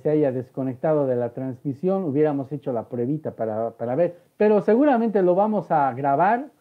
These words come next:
y vamos a compartir con ustedes. Quiero agradecerles, eh, por haber participado en este Facebook Live,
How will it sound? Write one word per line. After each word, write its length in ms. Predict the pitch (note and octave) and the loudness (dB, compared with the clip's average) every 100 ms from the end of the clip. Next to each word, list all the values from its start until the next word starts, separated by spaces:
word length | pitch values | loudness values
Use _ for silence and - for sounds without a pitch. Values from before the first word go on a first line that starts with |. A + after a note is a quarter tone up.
| _ _ - | _ _ -8
y 80 | D3+ | -2
vamos 300 | F3 F3+ E3 | 0 0 -4
a 100 | - | -4
compartir 500 | C#3+ B2+ B2+ E3+ D3+ | -2 -2 -2 -2 -2
con 200 | D3 C3 | -2 -4
ustedes. 420 | A#2+ D3+ A#2+ G#2 _ _ _ _ _ | 0 0 0 -4 _ _ _ _ _
Quiero 180 | G#3+ C4+ | 2 4
agradecerles, 840 | G#3 F3+ F3 E3+ A#3+ B3+ B3 A#3+ A#3 | 6 4 2 4 4 6 6 4 2
eh, 520 | F3+ D#3+ D#3+ D#3 D3 B2 _ _ - | 2 4 6 4 2 -6 _ _ 0
por 180 | E3 | 2
haber 260 | D#3+ G3 G3 | 4 2 2
participado 560 | F3 F3 D#3+ - G3 F#3 | -2 -2 -4 0 2 2
en 100 | F3 | -2
este 300 | E3+ E3+ D#3+ | -2 -2 2
Facebook 360 | G#3+ F#3 F#3 | 2 2 0
Live, 280 | G3 G#3 | 2 2